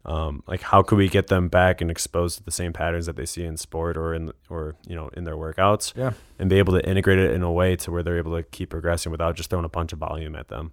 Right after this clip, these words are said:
Speaker 2: Yeah. Well, and I think the other thing too, a lot of times the answers are, "You just shouldn't do that anymore."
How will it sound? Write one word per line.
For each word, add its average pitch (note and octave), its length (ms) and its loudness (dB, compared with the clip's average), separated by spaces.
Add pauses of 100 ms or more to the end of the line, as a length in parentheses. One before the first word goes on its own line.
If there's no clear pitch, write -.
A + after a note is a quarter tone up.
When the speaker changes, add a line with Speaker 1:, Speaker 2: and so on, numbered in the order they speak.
Speaker 2:
Yeah. A2+ 120 -6 (840)
Well, E3+ 80 12
and F#3 80 12
I F3+ 80 10
think F3+ 160 6
the D3 100 10
other D3 160 8
thing C3+ 180 6
too, C#3 220 8
a - 20 10
lot A#2+ 220 8
of B2+ 80 6
times B2+ 340 2
the A#2 160 -4
answers A2+ 460 0
are, A2+ 260 8
"You B2 240 0
just A#2+ 320 2
shouldn't G#2+ 260 2
do G#2 100 0
that F2 120 -6
anymore." D#2+ 300 -14